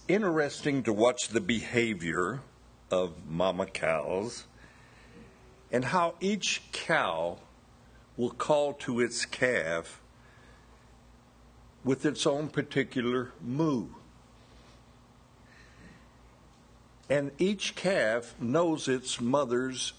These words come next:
moo. <laughs> Not all cows have a good, strong moo. Bella,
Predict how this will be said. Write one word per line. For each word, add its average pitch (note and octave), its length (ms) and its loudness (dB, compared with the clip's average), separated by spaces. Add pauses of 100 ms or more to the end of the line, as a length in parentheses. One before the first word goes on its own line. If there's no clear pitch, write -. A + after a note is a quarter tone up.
(120)
moo. C3+ 520 0 (420)
<laughs> - 1400 -14
Not F#3+ 220 4
all G#3+ 260 2
cows D3 540 0
have B2+ 200 2
a B2 60 0
good, C#3 380 0
strong B2+ 800 2 (200)
moo. F2+ 440 0 (2250)
Bella, G#2+ 560 2